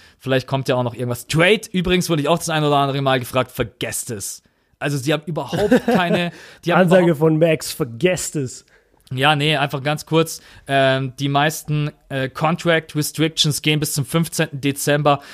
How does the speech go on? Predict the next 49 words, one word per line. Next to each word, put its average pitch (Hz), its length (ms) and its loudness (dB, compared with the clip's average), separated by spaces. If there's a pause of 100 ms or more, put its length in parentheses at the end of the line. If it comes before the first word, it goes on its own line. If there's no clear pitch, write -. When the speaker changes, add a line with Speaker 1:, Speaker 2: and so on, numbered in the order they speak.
(100)
Speaker 1:
Und 135 160 -4
selbst 151 340 0
dann, 156 220 2
wenn 147 120 2
sie 135 120 -4
ihr-, 143 260 0
wenn 139 220 -2
die 151 220 -2
Typen 160 280 -4
frei 147 280 2
werden, 143 160 4
die 143 80 -6
sie 135 180 -6
traden 143 320 0
können, 143 220 -2
das 120 120 -6
ist 123 140 -6
einfach 131 260 -4
als 123 200 -4
Gesamtpaket 131 640 0
überhaupt 135 500 0
nichts, 143 320 -2
wo 135 60 -6
du 135 80 0
sagen 135 300 2
kannst, 131 320 -4 (260)
ich 123 140 -8
kann 156 180 0
ein 143 120 -2
Paket 156 460 -2
schnüren, 156 500 2 (260)
so 151 200 -2
dass 147 160 0
ich 147 120 -6
Spieler 151 380 -2
abgebe 151 420 0
und 139 100 -2
mir 143 80 0
jemanden 139 440 -4
hole, 143 260 0
dass 139 160 -8
sich 131 100 -8
das - 240 -6
lohnt, 151 400 2 (240)
kurzfristig, 147 800 0
um 131 160 -2
jetzt 123 240 -2
da 120 100 -2
irgendwie 120 540 0